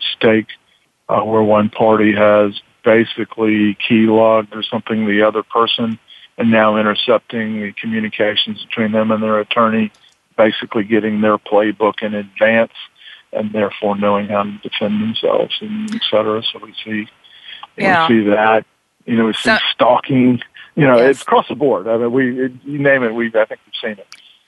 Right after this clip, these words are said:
Speaker 2: Well, some people, uh, Bruce, may not be familiar with, uh, key logging. Why don't you talk about that just a minute?
Speaker 1: Yeah, uh, key logging is where, um, you can basically see everything that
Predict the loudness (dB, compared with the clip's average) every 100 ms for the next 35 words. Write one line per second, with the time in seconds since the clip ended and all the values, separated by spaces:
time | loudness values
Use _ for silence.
0 | _ -12 -4 -2 0 -4 0 0 0 0
1 | 2 2 0 -4 -6 -4 -2 -2 -6 -12
2 | -14 -8 -6 -4 -4 -6 -4 -2 0 -2
3 | -6 0 0 0 -4 -6 -6 -6 -12 -4
4 | -4 -4 -8 -6 -4 -6 -8 -20 -20 -14
5 | -10 -10 -12 _ _ _ _ _ _ _
6 | 0 2 2 0 -4 -4 -6 0 2 2
7 | 2 -4 -6 -6 -6 -12 -8 -2 2 4
8 | 4 2 -2 -10 -14 -18 -4 0 4 4
9 | 4 2 0 -4 -8 _ _ 0 0 0
10 | 0 0 4 4 4 -2 -8 -8 -6 -2
11 | 0 0 -2 -6 -10 _ _ _ _ -14
12 | 0 4 6 4 2 -8 -10 -8 -8 -8
13 | -12